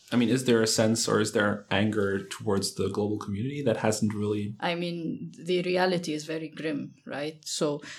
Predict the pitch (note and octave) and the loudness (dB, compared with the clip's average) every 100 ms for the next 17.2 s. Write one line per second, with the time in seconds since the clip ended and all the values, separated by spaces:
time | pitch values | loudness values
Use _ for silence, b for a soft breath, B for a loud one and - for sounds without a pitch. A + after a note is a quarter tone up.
0 | B F#3+ F3+ G3+ F#3 F3+ F3+ F#3 F3+ F3 | B -2 4 4 4 0 4 4 4 2
1 | E3+ F3+ F3+ F3+ F3 E3+ F#3 F3+ F#3 F3 | -2 0 0 -2 -2 -2 -2 -2 0 0
2 | - F3 - F3 F3 G3 F#3+ F3 D#3+ E3+ | 0 -2 -2 -4 -2 -2 0 0 -2 -2
3 | G#3 G3+ F#3 E3 D#3 C#3+ B2+ D3 D#3+ - | 2 2 0 -4 -4 -6 -8 -8 -8 -8
4 | E3 E3 E3 D3 D3+ D#3+ F3 E3+ - - | -6 -4 -2 0 0 -2 -6 -6 -8 -12
5 | _ - - - F3 F#3+ F3+ E3+ D3 C3+ | _ -12 -8 -6 -4 -2 0 -2 -4 -6
6 | E3+ E3+ E3+ F3+ F3 - G3 F3+ F3+ F3+ | -2 -2 0 0 0 0 2 2 0 0
7 | F3 F3 E3+ - G#3 G3+ G3 - F#3 E3 | 0 -2 -4 0 0 2 2 0 -2 -2
8 | F3+ F#3 F3+ F3+ F3+ F3 G#3 G3+ E3+ D3+ | -2 0 0 0 -2 2 4 4 2 -6
9 | - - B B B B F#3+ G3 A3 A#3+ | -10 -14 B B B B 4 6 8 6
10 | G#3+ A3 G#3 G#3 G#3+ A3+ A3+ A3 G#3+ A3 | 6 4 6 6 4 2 0 -4 -2 -6
11 | G#3 F#3+ F#3 F#3 A3 G#3+ G#3 G3+ G3+ A3+ | -4 -4 -2 0 0 0 0 -2 4 6
12 | A3+ F3+ E3 F3 E3 E3 E3+ D#3+ D#3+ D#3 | 6 6 -2 -4 -6 -6 -4 -4 -6 -8
13 | - D#3+ - - - E2 - - - - | -8 -8 -12 -14 -12 -8 -4 -4 -6 -10
14 | - - E3+ G3+ A3 A3 G3+ F3+ D3+ F3+ | -10 -10 0 2 4 4 2 2 4 4
15 | G3+ G3+ G3 G#3 G3+ G3 F#3 F3+ F3 E3+ | 4 4 2 0 -2 -2 -2 -2 -4 -2
16 | F#3 G3+ G3 E3+ E3+ A3 F3+ E3 - C3 | 2 2 2 -2 2 2 2 -2 -8 -6
17 | - F3+ | -2 -2